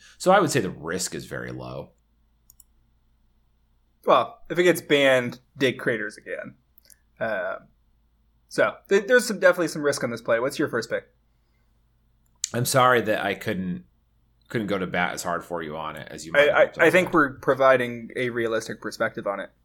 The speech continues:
Speaker 2: Like, I, I in no way <laughs> disagree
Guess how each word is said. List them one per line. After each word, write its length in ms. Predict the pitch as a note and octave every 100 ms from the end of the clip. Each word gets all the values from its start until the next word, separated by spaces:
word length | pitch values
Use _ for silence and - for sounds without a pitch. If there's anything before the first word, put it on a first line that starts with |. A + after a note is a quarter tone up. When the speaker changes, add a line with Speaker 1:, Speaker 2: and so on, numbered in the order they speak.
| -
Speaker 2:
Like, 180 | A2 _ _ _ -
I, 240 | B2+ A2+ - -
I 140 | C3+
in 240 | B2+ B2
no 180 | B2 B2
way 440 | A#2 A2+ G#2 G#2+ - - -
<laughs> 960 | G3 - G#3 - - - - A#3 G3+ -
disagree 640 | B2+ C3 B2 A#2+ A2+ A2+